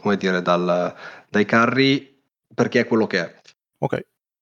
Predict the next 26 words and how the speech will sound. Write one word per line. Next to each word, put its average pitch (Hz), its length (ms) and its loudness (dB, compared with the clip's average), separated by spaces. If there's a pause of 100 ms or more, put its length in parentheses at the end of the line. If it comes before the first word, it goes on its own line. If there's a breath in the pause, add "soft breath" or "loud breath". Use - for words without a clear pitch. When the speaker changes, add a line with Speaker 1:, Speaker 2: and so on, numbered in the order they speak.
(120)
Speaker 1:
Dopodiché, 165 760 2
effetto 123 380 -4
secondario, 123 760 0 (380)
eh, 117 340 2
durante 143 1000 4
la, 95 1300 2
come 107 180 2
dire, 98 280 2
la, 95 320 2
l'azione 104 400 2
di 113 60 -2
campagna, 101 600 0
quindi 92 220 -6
durante 98 420 2
il, 92 1000 2
il 98 100 -8
tempo 117 240 2
che 104 120 -4
seguirà 101 680 2
la, 90 680 0
la 92 100 2
missione, 113 600 2 (440 loud breath)
il 156 140 2
campo 160 300 4
verrà 127 260 2
benedetto 104 920 2